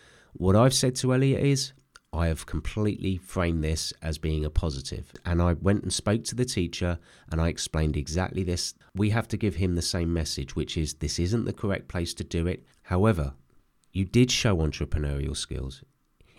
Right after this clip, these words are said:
It is a clever thing to do. Your maths was solid and you made money. Although not in the right place, you did do.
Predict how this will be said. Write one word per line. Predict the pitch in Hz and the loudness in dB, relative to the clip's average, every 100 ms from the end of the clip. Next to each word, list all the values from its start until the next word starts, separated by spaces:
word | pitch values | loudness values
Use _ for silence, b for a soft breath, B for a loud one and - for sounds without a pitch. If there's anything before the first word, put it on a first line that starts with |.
| b | b
It | 92 90 | -4 -2
is | - 120 131 | 4 6 6
a | |
clever | 127 104 78 | 4 2 2
thing | 78 67 67 | 0 -2 -4
to | 71 | -6
do. | 67 67 67 - b b b | -6 -6 -6 -12 b b b
Your | 92 90 | 2 4
maths | 98 113 - - | 6 4 2 0
was | 107 | 0
solid | - - 101 69 - - _ b b _ - | 0 0 -2 -4 -6 -14 _ b b _ -2
and | 92 107 | 4 4
you | 107 | 4
made | 104 98 | 4 2
money. | 98 85 67 67 - _ _ _ _ _ | 0 0 -2 -6 -16 _ _ _ _ _
Although | 92 87 95 104 104 - | 0 6 6 8 4 0
not | 98 92 | 0 2
in | 87 | 2
the | 82 | 2
right | 82 85 - | 0 0 0
place, | 92 95 - - | 0 0 -2 -6
you | 90 | -6
did | 82 87 - | 0 0 0
do. | 71 67 | -6 -6